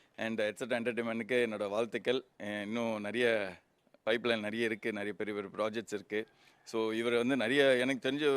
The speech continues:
எப்படி சொன்னா, மதிய-, மதியானம் சொல்லணும்னா, நிறைய ரிஸ்க் எடுத்திருக்காரு, நிறைய பேருக்கு லைஃப் கொடுத்துருக்காரு. ஆனா, எத்தனை பேர் இவருக்கு லைஃப் கொடுத்துருக்காங்கன்னு தெரியல எனக்கு. But, uh, இனிமே வந்து ஒரு நல்ல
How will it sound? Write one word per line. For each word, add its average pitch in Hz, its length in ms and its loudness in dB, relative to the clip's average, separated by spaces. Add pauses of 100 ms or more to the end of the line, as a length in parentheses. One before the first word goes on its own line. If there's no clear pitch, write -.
(360)
எப்படி 113 200 -4
சொன்னா, 123 280 -4
மதிய-, 123 600 0
மதியானம் 135 420 0
சொல்லணும்னா, 120 600 -2 (640)
நிறைய 160 240 4
ரிஸ்க் 147 220 -4
எடுத்திருக்காரு, 117 480 0
நிறைய 117 240 -2
பேருக்கு 123 280 -2
லைஃப் 120 240 -2
கொடுத்துருக்காரு. 98 560 -8 (420)
ஆனா, 117 220 -4
எத்தனை 120 280 -4
பேர் 127 120 4
இவருக்கு 123 320 0
லைஃப் 120 180 0
கொடுத்துருக்காங்கன்னு 104 540 -6
தெரியல 101 140 -6
எனக்கு. 95 420 -8
But, 117 40 -8
uh, 101 320 -4
இனிமே 147 360 2
வந்து 120 680 2 (600)
ஒரு 110 280 2
நல்ல 127 540 6